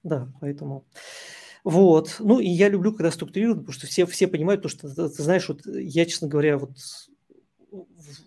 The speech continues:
ну, не знаю, там, на предыдущем месте работы было немножко по-другому, здесь немножко по-другому, да, но вот везде, когда у тебя есть какое-то время, фикс-, ты, все понимают, что вот на, на техдолг выделено какое-то фиксированное время, это гораздо лучше, чем мы говорим: «Да, мы обязательно будем техдолг делать,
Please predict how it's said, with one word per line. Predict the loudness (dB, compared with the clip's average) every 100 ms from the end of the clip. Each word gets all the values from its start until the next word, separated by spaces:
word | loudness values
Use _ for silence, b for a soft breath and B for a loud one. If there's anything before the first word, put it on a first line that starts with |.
| 0
ну, | 2
не | 4
знаю, | 2 0
там, | -4 -6
на | -2
предыдущем | 0 0 0 -2
месте | 2 0
работы | 2 0 0
было | -2
немножко | 0 -4 -6
по-другому, | -6 -2 0 0
здесь | -2 -6
немножко | -4 -8 -6
по-другому, | -6 -2 0 0
да, | 0
но | 0
вот | -2 -4
везде, | -6 -2 -2
когда | -2 -2 2 2
у |
тебя | 2 -2
есть | -2 -4
какое-то | -8 -2 -2 -2
время, | 0 2 2 0 -4 b b b _
фикс-, | -8 -8 -6 -10 -8
ты, | -8 -4
все | 2 4
понимают, | 4 2 2 2 0
что | -10 -6
вот | -6 -4
на, | -2
на | -2
техдолг | -2 2 2 2
выделено | -2 -2 -6
какое-то | -4 -6 -6
фиксированное | -8 -8 -4 -2 0
время, | 0 0 0 -4 B B B
это | -4
гораздо | 4 4 4
лучше, | 0 2 -2 -2
чем | -2 -2 -4
мы | -8
говорим: | 2 2 2 4
«Да, | 4 4
мы | -2
обязательно | -2 -4 -4 -6
будем | -6
техдолг | -6 -2 -2 -2 _
делать, | -6 -2 -2